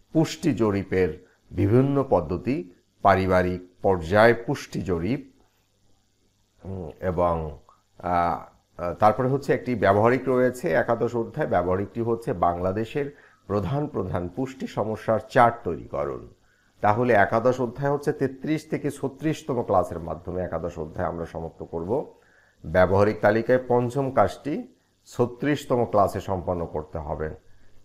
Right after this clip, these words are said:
এরপরে হচ্ছে, আহ, আমরা, আহ, তাহলে আমরা দেখতে পাচ্ছি মো-, মোট দ্বিতীয় পত্রের, আহ, ছত্রিশটি ক্লাসের মাধ্যমে আমরা দ্বিতীয় পত্র সমাপ্ত করতে পারব। এবং ব্যবহারিকগুলো আবারও আমরা একটু দেখে নেই। আয়োডিনের গুণগত মান নির্ণয়,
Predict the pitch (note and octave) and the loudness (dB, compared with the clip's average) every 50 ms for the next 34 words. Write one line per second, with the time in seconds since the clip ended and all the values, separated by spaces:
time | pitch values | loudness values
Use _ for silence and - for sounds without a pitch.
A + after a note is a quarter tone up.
0 | _ - - A2 B2+ C3+ C3 - C#3 C3+ C3+ C3+ B2+ C3+ C3+ - - - F3+ F#3+ | _ -4 0 2 2 2 2 2 2 4 4 2 0 -2 -4 -6 -8 -10 -8 -8
1 | A3+ - - - - _ _ - - - F2+ - - - G#2+ A#2+ C3 C#3+ - - | -10 -12 -16 -20 -20 _ _ -8 -4 0 0 0 0 0 -2 0 2 2 2 2
2 | - F2+ A2+ A2+ A2+ A2 - - B2+ B2+ C#3 C#3+ C#3 C3 C3+ C3+ B2 B2+ A#2+ - | 2 2 2 2 2 0 0 2 2 2 4 4 2 2 2 0 -2 -2 -4 -4
3 | - C#3+ B2+ C#3 C3 - D#3+ C#3 - - - - - - G#2 A#2 A2 A2+ A2 - | -2 -2 0 0 0 -2 -4 -8 -8 -10 -20 -20 -14 -10 -8 -6 -4 -4 -6 -6
4 | - A#2 A2 A2 A2 G#2 G2+ G2+ - - - F#2 E2 G#2 A#2 A#2 - C#3+ C#3+ C#3+ | -6 -4 -2 0 0 0 -2 -4 -6 -10 -14 -8 -6 -6 -4 -4 -2 -2 -2 -2
5 | C#3+ F#2 E2+ - F2+ G#2 C3+ D#3 - - _ _ _ _ _ _ _ _ _ - | -2 -2 -4 -4 -4 -6 -6 -6 -8 -12 _ _ _ _ _ _ _ _ _ -14
6 | - - E2+ F2 E2+ E2 - - - - - - F3+ F3 - - C#3 - A2+ G2 | -6 -4 -2 0 0 -2 -4 -6 -10 -10 -8 -8 -10 -10 -8 -8 -4 -2 0 0
7 | F2+ - F#2+ F2 F2 E2 D#2 D#2 F2 G2+ G#2+ A#2+ D3 F3 - - - - E2+ D#2+ | 0 -2 -4 -6 -6 -6 -6 -8 -8 -8 -8 -6 -6 -8 -8 -10 -10 -10 -10 -6
8 | D#2+ F#2 C3+ - - E3+ F2+ F2 - G2 F2 - F2 E2+ E2+ B2 C#3+ - - F#2 | -4 -4 -4 -4 -4 -6 -8 -8 -6 -6 -6 -6 -6 -8 -8 -8 -10 -8 -8 -8
9 | F2+ F2 - - F2 - F2+ - - E2+ - - E2+ D#2+ D#2+ F#2+ C#3+ F3 - - | -8 -8 -10 -12 -12 -12 -10 -10 -10 -8 -6 -4 -4 -4 -4 -6 -8 -8 -10 -16
10 | _ _ _ _ _ _ - - E2 D#2+ F2 E2+ E2 D#2+ G2 F#2+ F#2 G#2 A2+ C3 | _ _ _ _ _ _ -12 -10 -8 -6 -6 -6 -2 2 4 4 4 4 0 -2
11 | D3 D3 C3+ C#3+ D3 D3 D3+ C3+ A2+ G2 E2+ F#2+ G#2 A#2+ B2+ B2 C3 C3 C3+ C3 | -2 -4 -4 -4 -2 0 2 4 4 4 4 2 2 2 2 2 2 0 -4 -4
12 | C#3+ A#2 G2 A2+ - - C#3 C3+ D3+ D#3 A#3 - - _ _ _ _ - - F2+ | -4 -4 -4 -4 -4 -2 -4 -4 -4 -4 -6 -10 -16 _ _ _ _ -2 0 2
13 | F#2 F#2+ F#2 F2 G2+ A2 G#2+ G2+ E2+ F2+ F#2+ F#2 F2 F#2 G2 - B2 B2+ C3+ C3 | 2 2 0 -2 -2 -2 -2 -4 -4 -4 -4 -4 -2 -2 -2 0 0 0 0 0
14 | C3+ C3+ C#3 C#3+ C#3 C#3 C#3+ D3 E3 F#3+ | 0 0 -2 -2 -2 -2 -2 -4 -4 -6